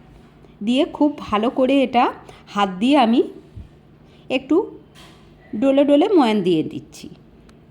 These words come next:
তিন চার মিনিট হয়ে গেছে, দেখুন দইটা একদম ফুলে গেছে, কতটা মানে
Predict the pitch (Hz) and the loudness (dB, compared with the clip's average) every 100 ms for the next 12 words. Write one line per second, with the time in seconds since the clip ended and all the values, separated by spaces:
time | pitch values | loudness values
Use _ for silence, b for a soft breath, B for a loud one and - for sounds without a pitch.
0 | - - - - - _ _ _ - - | -20 -20 -20 -20 -20 _ _ _ -20 -20
1 | - - - - - - - - - _ | -20 -20 -20 -20 -20 -20 -20 -20 -20 _
2 | - - _ _ - _ - - b b | -20 -20 _ _ -20 _ -20 -20 b b
3 | b b b b 294 285 285 285 294 311 | b b b b 2 2 4 4 4 2
4 | 269 247 254 320 233 226 294 427 - B | -2 0 -2 -2 -2 -2 -2 -2 -10 B
5 | B B 196 240 247 269 240 220 208 208 | B B -2 -2 0 0 0 -4 -14 -4
6 | 269 285 285 - 233 233 226 226 285 427 | 0 0 0 -4 0 2 2 0 -2 -4
7 | - - - - _ - 226 226 262 269 | -8 -20 -20 -20 _ -8 -6 -6 -2 2
8 | 269 262 B B - 214 | 0 -2 B B -8 -4